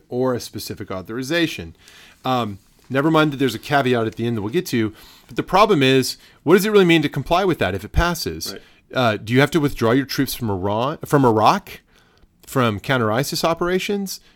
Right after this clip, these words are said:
Speaker 1: It's pretty clear to me, at least, that the oh one and oh, oh, oh two A U M Fs would still be cited as the basis for being there for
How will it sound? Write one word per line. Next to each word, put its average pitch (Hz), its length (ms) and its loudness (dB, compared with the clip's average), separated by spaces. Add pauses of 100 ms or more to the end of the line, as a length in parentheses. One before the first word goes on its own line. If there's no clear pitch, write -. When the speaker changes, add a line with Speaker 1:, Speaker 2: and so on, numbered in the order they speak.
(100)
Speaker 1:
It's - 80 -20
pretty 131 260 0
clear 147 640 0
to 127 80 2
me, 151 320 0
at 120 80 0
least, 110 440 -6
that 104 260 -6
the 110 180 -8
oh 123 100 -2
one 117 240 -4
and 110 140 -4
oh, 107 100 -4 (140)
oh, 113 240 -6 (160)
oh 113 100 -6
two 120 300 -4
A 117 60 -4
U 117 140 -4
M 113 120 -6
Fs 113 360 -8 (300)
would 117 220 -6
still - 280 2
be 143 120 4
cited 120 360 0
as 101 200 -4
the 101 80 -6
basis 113 400 -4
for 113 160 -6
being 113 240 -2
there 120 160 0
for - 180 -6